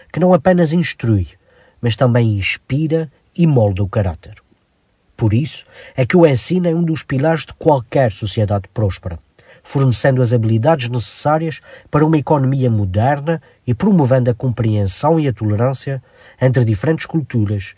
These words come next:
e origens. A educação pode e deve desempenhar um papel fundamental na construção de cidadãos conscientes e responsáveis. Para que tudo isso seja possível,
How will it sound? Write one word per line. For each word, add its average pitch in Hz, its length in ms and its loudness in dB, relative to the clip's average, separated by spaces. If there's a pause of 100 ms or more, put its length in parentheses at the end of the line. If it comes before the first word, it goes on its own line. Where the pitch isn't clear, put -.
(240)
e 107 120 0
origens. 87 540 -2 (880)
A 123 40 2
educação 131 640 0 (480)
pode 156 320 6
e 117 60 2
deve 107 260 0
desempenhar 104 560 -2
um 120 100 -2
papel 104 340 -2
fundamental 127 880 0 (440)
na 110 120 0
construção 127 520 -2
de 107 100 -6
cidadãos 104 600 -2 (220)
conscientes 104 840 -4 (300)
e 120 80 -2
responsáveis. 98 840 -4 (400)
Para 127 180 4
que - 80 -6
tudo 135 260 -2
isso 127 120 -4
seja 123 260 0
possível, 151 500 -4